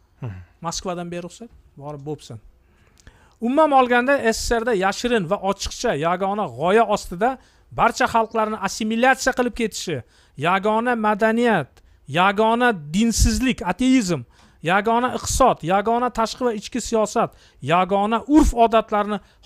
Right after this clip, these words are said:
Speaker 2: hosil qilish kabi g'oyasi bo'lgan. Siz nima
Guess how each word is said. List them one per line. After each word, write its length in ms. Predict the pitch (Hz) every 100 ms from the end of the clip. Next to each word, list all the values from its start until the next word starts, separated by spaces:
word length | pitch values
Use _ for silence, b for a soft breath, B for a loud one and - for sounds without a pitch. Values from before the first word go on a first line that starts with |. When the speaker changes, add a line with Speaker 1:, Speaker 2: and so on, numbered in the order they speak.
| -
Speaker 2:
hosil 380 | 202 202 - 269 -
qilish 240 | 208 139 - - -
kabi 220 | 185 185 139
g'oyasi 420 | 143 151 147 - 135
bo'lgan. 500 | 131 147 131 123 139 110 _ _ _ _ _ _ _ -
Siz 140 | 160 151
nima 140 | 185